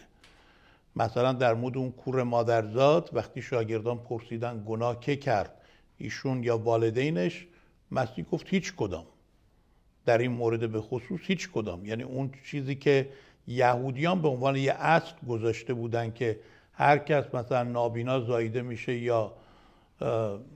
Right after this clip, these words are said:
ناقص به دنیا میاد یا عضو بدنش در یه قسمتی،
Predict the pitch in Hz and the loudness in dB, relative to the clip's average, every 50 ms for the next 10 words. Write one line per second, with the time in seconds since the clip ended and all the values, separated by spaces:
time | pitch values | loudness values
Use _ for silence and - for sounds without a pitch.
0 | 156 _ _ _ _ _ _ _ _ _ _ _ _ _ _ _ _ - 127 123 | -20 _ _ _ _ _ _ _ _ _ _ _ _ _ _ _ _ 0 4 6
1 | 127 123 127 151 147 147 - - 135 123 113 123 120 117 117 123 127 127 123 120 | 6 6 6 4 2 2 0 -2 -2 0 0 0 -2 0 0 2 2 2 0 0
2 | 120 120 123 120 117 110 - - - - _ _ _ _ _ - 131 127 120 117 | 0 2 4 4 2 0 -4 -10 -20 -20 _ _ _ _ _ -4 0 4 4 4
3 | 110 110 - - - _ _ _ _ _ _ _ _ - 127 135 139 123 120 127 | 4 2 -2 -10 -20 _ _ _ _ _ _ _ _ 2 4 4 4 4 2 2
4 | 143 123 113 127 120 120 110 135 139 147 143 139 127 - - - - 120 113 113 | 2 2 4 4 4 6 6 4 4 4 4 4 2 2 -2 0 0 2 2 2
5 | 127 135 117 123 120 117 - - - 135 139 139 - 135 131 131 123 117 - | 0 0 0 0 -2 -4 -6 -2 0 0 0 0 -2 -4 -4 -4 -4 -6 -10